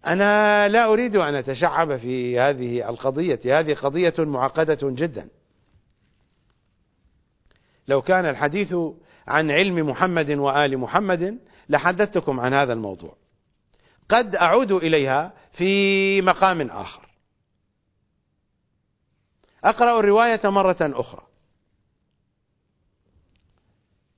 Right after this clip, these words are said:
عن معاوية بن عمار الدهني عن إمامنا الصادق في قول الله تعالى: "يعرف المجرمون بسيماهم فيؤخذ بالنواصي والأقدام".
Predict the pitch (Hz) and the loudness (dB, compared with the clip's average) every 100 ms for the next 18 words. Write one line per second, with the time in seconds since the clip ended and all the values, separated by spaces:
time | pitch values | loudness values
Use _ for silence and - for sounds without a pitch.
0 | _ _ _ - 170 214 214 214 240 302 | _ _ _ -4 0 2 2 2 2 2
1 | 254 - 220 214 190 185 180 202 226 254 | 0 2 2 2 -2 0 0 2 2 2
2 | 233 175 226 175 113 - _ 139 160 180 | 0 0 -2 -2 -6 -10 _ -2 0 2
3 | 220 214 202 - 226 220 135 - - _ | 2 2 0 2 2 2 -2 -8 -16 _
4 | _ 160 160 190 196 214 208 208 202 180 | _ -4 2 2 2 2 2 2 2 4
5 | 208 190 135 - - - 190 196 208 180 | 4 2 -2 -4 -14 0 2 4 2 2
6 | 190 190 170 180 190 208 208 185 175 196 | 0 0 0 2 2 2 2 0 -4 -4
7 | 190 202 147 95 - _ _ _ _ _ | 0 2 0 -6 -18 _ _ _ _ _
8 | - 175 208 - 185 180 160 175 175 196 | 0 2 2 2 0 2 -2 0 2 4
9 | 214 208 208 202 190 - - 170 160 156 | 2 0 -2 -2 -6 -6 0 2 0 0
10 | 156 190 156 | 2 2 0